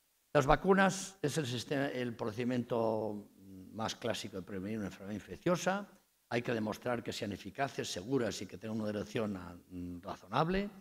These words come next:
Las agencias reguladoras del medicamento son las encargadas de autorizar o no la, la, la puesta en marcha de una vacuna, el proceso vacunal, y que los procesos de vacunación tratan de que haya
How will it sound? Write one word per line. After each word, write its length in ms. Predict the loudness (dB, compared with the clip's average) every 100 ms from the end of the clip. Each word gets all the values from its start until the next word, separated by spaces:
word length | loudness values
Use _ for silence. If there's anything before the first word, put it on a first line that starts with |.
| -20 _ _ _
Las 200 | -2 0
agencias 440 | 0 4 4 4 2
reguladoras 640 | 2 2 2 4 4 2
del 100 | 0
medicamento 560 | -2 -2 -2 -2 -2 -2
son 160 | -6 -6
las 140 | -6
encargadas 400 | -8 -6 -4 -2
de 60 | -2
autorizar 680 | -2 -2 -4 0 -2 -2 -2
o 140 | 2
no 460 | 6 6 4 -4 -20 _ _ _
la, 560 | -8 -4 -4 -6 -12 -16 -16
la, 260 | -14 -14 -18 _ _
la 100 | -20
puesta 440 | _ -6 -6 -10 -12 -18 -20 _ _
en 80 | -10
marcha 280 | -8 -8 -12
de 60 | -12
una 120 | -10
vacuna, 540 | -10 -4 -2 -2 -6
el 120 | -10 -14
proceso 380 | -20 -20 -18
vacunal, 520 | -16 -16 -2 2 2 -2 -18 _ _
y 100 | -2
que 100 | 0
los 140 | -2
procesos 320 | -4 -2 0
de 120 | 0 0
vacunación 560 | -2 -4 -2 0 -2
tratan 340 | 0 0 0 0
de 120 | 0
que 100 | 0
haya 320 | 2 2